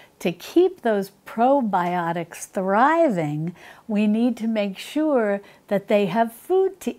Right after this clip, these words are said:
eat and they like prebiotics. So by incorporating chicory into your diet, you can't go wrong, uh, because you're going to be improving your gut health. So that's a wonderful side effect of all of this.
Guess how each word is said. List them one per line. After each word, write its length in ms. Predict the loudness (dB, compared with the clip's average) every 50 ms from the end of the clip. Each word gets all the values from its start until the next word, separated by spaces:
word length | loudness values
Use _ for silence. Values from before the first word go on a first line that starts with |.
| -8 -6
eat 300 | -4 -2 -2 -4 -6 -10 _ _
and 200 | -4 -2 -2 0
they 180 | 0 0 -2
like 600 | -2 -2 -4 -2 0 2 2 2 0 -2 -6 -16 -20 _ _
prebiotics. 1700 | -20 -20 -16 -4 -2 0 2 2 0 0 -2 -4 -8 -12 -10 -8 -4 -2 -2 0 0 -2 -2 -2 -4 -4 -6 -8 -14 -18 -18 -18 -18 -18 -20 -20 -20 -20 -20 -20 -20 _
So 380 | -14 -4 4 6 6 6 6
by 180 | 6 6 6 6
incorporating 840 | 4 2 -2 0 4 4 4 4 4 2 2 2 4 2 2 0 0
chicory 500 | -2 0 -2 -2 0 0 0 2 2 2
into 240 | 2 0 0 0 0
your 160 | 0 2 2
diet, 480 | 4 4 4 4 4 2 0 -2 -4 -8
you 80 | -10
can't 400 | -10 -2 0 0 2 2 0 2
go 200 | 4 4 4 4
wrong, 600 | 4 4 4 4 6 6 4 4 2 0 -2 -4 -6 -8 -16 -18 -20 -20 _ _ 4
uh, 180 | 4 4 4
because 540 | 4 2 -2 -2 0 0 0 0 0 0 -2
you're 100 | -2 -2
going 320 | -2 -2 -2 0 -2 -2 -2
to 180 | -2 -2 -2
be 300 | 0 0 2 2 0 0
improving 580 | -2 -4 -4 -4 0 2 2 2 2 2 0 0
your 140 | -2 -2 2
gut 220 | 4 4 4 4
health. 320 | 2 -2 -2 -4 -6 -8
So 180 | -2 0 2 4
that's 300 | 6 6 6 6 2 -4
a 60 | -6
wonderful 460 | -4 -2 -2 0 0 -2 -2 -2 -4
side 340 | -4 0 2 4 4 4 4
effect 360 | 0 -2 -4 -4 -4 -4 _
of 140 | -6 -6 -4
all 200 | -2 -2 -2 -4
of 140 | -6 -6 -6
this. 340 | -6 -8 -8 -8 -12 -16